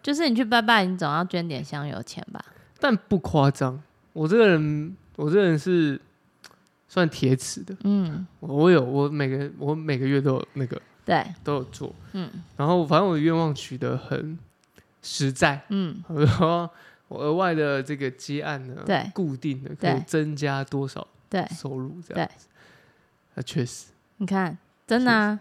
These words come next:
Speaker 2: 确实。确实。
Speaker 1: 真的欸，一定要把愿望，呃，如果你觉得太遥远，那你就写一步一步来嘛，因为每个月都会有补啊。
Speaker 2: 对，没错。
Speaker 1: 补起来就是你的了。
Speaker 2: 嗯，欸，这不夸张，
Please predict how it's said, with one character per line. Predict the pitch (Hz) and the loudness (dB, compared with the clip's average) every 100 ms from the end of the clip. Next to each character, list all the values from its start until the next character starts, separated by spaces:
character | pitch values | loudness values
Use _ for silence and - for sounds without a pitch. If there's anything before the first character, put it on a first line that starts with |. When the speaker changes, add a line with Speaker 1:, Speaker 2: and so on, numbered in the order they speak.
| - | -8
Speaker 2:
确 | - | -6
实。 | 135 | -6
确 | |
实。 | - - _ | -6 -20 _
Speaker 1:
真 | - 247 | 0 2
的 | 254 | 4
欸， | 190 - 180 _ _ _ | 2 0 -8 _ _ _
一 | 247 | 2
定 | 311 | 6
要 | 330 | 8
把 | 208 170 | 8 8
愿 | 214 | 10
望， | 226 214 202 190 175 - - | 8 6 4 0 -2 -6 0
呃， | 180 185 180 175 | 4 6 6 4
如 | 254 | 6
果 | 285 | 6
你 | 196 | 6
觉 | 185 | 6
得 | 180 | 6
太 | 180 240 254 | 6 4 4
遥 | 196 165 | 6 6
远， | 160 | 6
那 | 196 | 4
你 | 254 | 4
就 | 226 | 4
写 | 233 196 156 - _ - | 4 4 2 0 _ -4
一 | 220 | 2
步 | 277 | 4
一 | 247 | 6
步 | 254 | 6
来 | 220 127 80 | 6 4 0
嘛， | - | -4
因 | 214 | -2
为 | 247 | 0
每 | 185 | 0
个 | 143 | 2
月 | 156 208 | 2 4
都 | 196 | 4
会 | 196 | 4
有 | 147 | 4
补 | - 147 - | 0 -4 -4
啊。 | - - | -6 -6
Speaker 2:
对， | - - 180 - _ - | -6 -6 -10 -16 _ -8
没 | 147 135 | -4 -4
错。 | - 143 | -4 -4
Speaker 1:
补 | 185 | 2
起 | 269 240 | 4 6
来 | 190 | 6
就 | 196 | 6
是 | 220 | 4
你 | 220 175 107 | 2 0 -4
的 | 95 | -6
了。 | 80 - | -6 -6
Speaker 2:
嗯， | 139 127 170 - - - - | -6 -6 -8 -14 -20 -20 -8
欸， | - | 2
这 | 196 | 6
不 | 208 202 | 8 8
夸 | 190 175 | 6 6
张， | 160 156 | 6 4